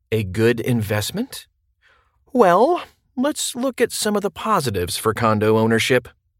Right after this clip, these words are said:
Pros of investing in condos. If you choose condo ownership for your housing investment, there are several good things about living in a condominium. One,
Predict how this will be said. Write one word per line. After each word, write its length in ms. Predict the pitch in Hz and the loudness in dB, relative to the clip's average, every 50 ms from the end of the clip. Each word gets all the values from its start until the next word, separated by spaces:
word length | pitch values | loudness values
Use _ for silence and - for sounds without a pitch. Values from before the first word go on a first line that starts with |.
| _ _ _ _ _ _ _ _ _ _ _ _ _ _ _ | _ _ _ _ _ _ _ _ _ _ _ _ _ _ _
Pros 440 | - - 160 170 185 202 214 220 208 | 0 2 4 4 6 4 4 4 2
of 120 | 202 196 214 | 2 2 2
investing 500 | 202 165 131 135 143 143 - 147 135 135 | 0 2 0 0 0 0 -2 -2 -2 -2
in 100 | 135 131 | -2 -2
condos. 600 | - 127 117 104 95 87 80 69 73 80 - - _ _ _ _ _ _ _ - - - - - - _ _ _ - | 0 0 0 0 0 -4 -6 -6 -8 -8 -10 -14 _ _ _ _ _ _ _ -20 -20 -20 -20 -20 -20 _ _ _ -2
If 180 | 208 226 220 | 0 0 0
you 140 | - 220 226 | 0 -2 -4
choose 320 | 214 - - 175 175 170 - | -2 -4 -2 -2 -4 -4 -4
condo 420 | - 151 147 151 147 143 143 139 | -2 0 0 2 4 4 4 4
ownership 480 | - 123 123 127 120 117 - 127 113 - | 4 2 2 2 0 0 0 -2 -2 -2
for 120 | - 123 | -4 -4
your 220 | 107 101 113 117 | 0 2 2 2
housing 360 | 110 107 113 107 110 104 107 107 | 2 2 0 0 0 0 -2 -2
investment, 640 | 107 104 95 87 107 107 101 - - 67 - - _ _ _ _ _ _ _ _ | -4 -2 -2 -2 -2 -2 -2 -4 -10 -14 -16 -20 _ _ _ _ _ _ _ _
there 160 | - 123 135 - | 2 4 4 4
are 140 | 123 127 | 4 2
several 640 | 117 120 - - - 175 175 160 117 107 98 - - - | 0 0 -4 -4 -2 -2 -2 -2 -2 -4 -6 -6 -6 -2
good 180 | - 117 107 | 0 0 0
things 320 | - - 127 113 110 101 98 | 0 0 0 0 0 -2 -2
about 240 | 101 101 101 101 | -2 -2 -2 -2
living 300 | - 107 113 107 107 104 | 0 0 0 0 2 0
in 80 | 104 98 | -2 -2
a 80 | 101 95 | -4 -2
condominium. 600 | - 117 101 98 98 107 131 131 110 95 - - - _ _ _ _ _ _ _ _ _ _ _ | -2 -2 -2 0 0 0 0 0 -2 -4 -6 -10 -18 _ _ _ _ _ _ _ _ _ _ _
One, 440 | - 95 107 139 170 139 82 - - | -12 -2 2 2 2 2 0 -4 -10